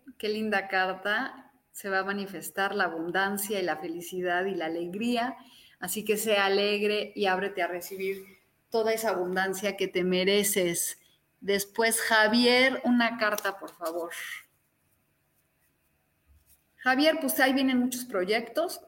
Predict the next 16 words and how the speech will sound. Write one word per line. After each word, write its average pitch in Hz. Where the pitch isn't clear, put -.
que 208
se 202
van 190
a 196
manifestar, 175
están 240
en 180
el 175
aire 262
o 196
pueden 190
ser 190
muchos 185
viajes. 214
Y, 202
este, 185